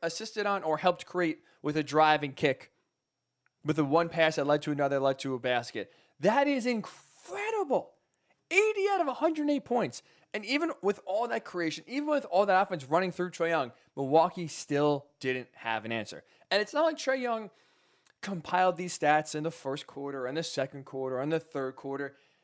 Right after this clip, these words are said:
He continues to show up late in these games, just like the entire Hawks team does, which, again,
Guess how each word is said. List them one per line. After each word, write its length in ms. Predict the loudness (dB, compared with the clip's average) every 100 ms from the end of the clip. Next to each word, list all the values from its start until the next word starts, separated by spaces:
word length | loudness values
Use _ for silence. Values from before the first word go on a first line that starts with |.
| _
He 320 | -4 2 2
continues 720 | 2 -2 -4 -8 -10 -8 -10
to 120 | -10 -10
show 520 | -8 -2 0 0 -2
up 220 | -2 -2 -4
late 560 | -2 2 2 0 -16 -20 _ 0
in 140 | 2
these 200 | 2 0
games, 380 | -4 -6 -6 -10 _ _ -4
just 100 | -4
like 120 | 0
the 80 | 0
entire 340 | 0 2 2
Hawks 260 | 2 0 0
team 160 | -4
does, 180 | 0 0
which, 140 | 0 -8
again, 380 | -4 -4 -4